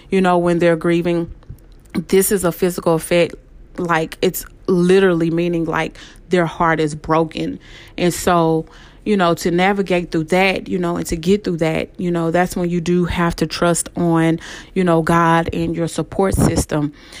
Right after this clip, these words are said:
And so that's the first effect is, you know, your physical effects, what comes physically. And the second effect is the cognitive effect, you know, like, the way we think or the way we feel, you know.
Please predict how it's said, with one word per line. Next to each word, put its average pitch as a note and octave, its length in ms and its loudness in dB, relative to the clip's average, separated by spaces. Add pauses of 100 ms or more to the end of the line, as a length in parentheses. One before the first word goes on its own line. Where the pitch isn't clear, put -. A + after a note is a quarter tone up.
(220)
And F3 140 -2
so E3+ 580 0 (140)
that's F#3+ 560 0
the G3 140 -2
first F3+ 400 -2
effect D3+ 500 -6
is, E3 400 -4 (400)
you G3 100 -2
know, F3 140 2
your E3+ 160 0
physical G3 500 0
effects, D#3+ 460 -6
what G3 160 2
comes G3+ 320 -4
physically. F3+ 680 -2 (560)
And F#3 320 2
the F3 60 2
second A#3+ 400 2
effect F3+ 520 0
is F3 180 -4
the F3 100 -2
cognitive E3+ 920 -2
effect, D#3+ 500 -2 (100)
you F#3+ 140 -2
know, E3+ 160 2
like, E3 340 -4
the F3+ 80 0
way F#3 220 2
we E3+ 160 0
think F3 340 -4
or E3 180 0
the E3+ 120 -2
way F3 180 0
we E3+ 140 0
feel, D#3+ 500 -2 (640)
you F#3+ 100 0
know. E3+ 440 2